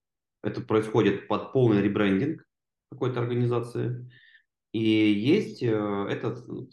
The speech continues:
совместном брендинге остаётся, ну, к-, какой-то со-брендинг. И третий, наверное, вариант, то есть люди остаются в своём, э, бренде, в котором они были, ну, собственно, берут какую-то там систему управления, какие-то сервисы. То есть, как я, как я вижу, какие три варианта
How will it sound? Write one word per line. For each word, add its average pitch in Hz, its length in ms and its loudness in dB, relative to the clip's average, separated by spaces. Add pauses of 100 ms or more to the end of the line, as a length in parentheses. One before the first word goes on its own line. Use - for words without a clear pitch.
совместном 117 600 2
брендинге 160 760 0
остаётся, 151 720 -6 (480)
ну, 104 220 -2
к-, - 120 -14
какой-то 98 380 -4
со-брендинг. 131 680 0 (720)
И 135 140 0
третий, 180 220 2
наверное, 123 180 2
вариант, 175 320 0
то - 60 -8
есть - 200 -14
люди 120 180 -2
остаются 110 420 -2
в - 60 -12
своём, 110 580 -2
э, 92 840 -6
бренде, 185 400 -4
в - 60 -12
котором 127 280 -8
они 120 120 -2
были, 110 440 -6 (480)
ну, 156 160 0
собственно, 147 300 -2
берут 110 320 0
какую-то - 300 -6
там 95 160 -8
систему 101 320 -6
управления, 117 340 -2
какие-то - 300 -8
сервисы. 92 380 -6
То - 80 -20
есть, - 140 -20
как 98 120 -14
я, 104 100 -2
как 104 180 -6
я 110 160 2
вижу, 135 220 -2
какие 127 300 -6
три 123 180 -4
варианта 104 580 -4